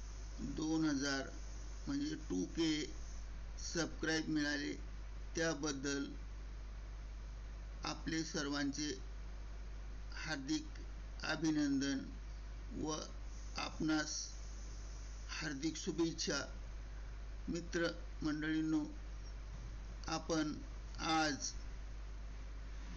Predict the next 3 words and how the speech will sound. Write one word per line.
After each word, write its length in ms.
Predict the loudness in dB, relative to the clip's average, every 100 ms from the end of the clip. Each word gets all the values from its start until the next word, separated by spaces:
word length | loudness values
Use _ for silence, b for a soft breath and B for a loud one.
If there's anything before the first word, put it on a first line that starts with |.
| -4 -4 -4 -6 -4 -4 -4 -6 -6 -6 -4 -6 -4 -2
राष्ट्रीय 600 | 2 2 0 0 4 4
शैक्षणिक 560 | 4 2 2 2 2 2
धोरणाचा 560 | 2 4 4 4 2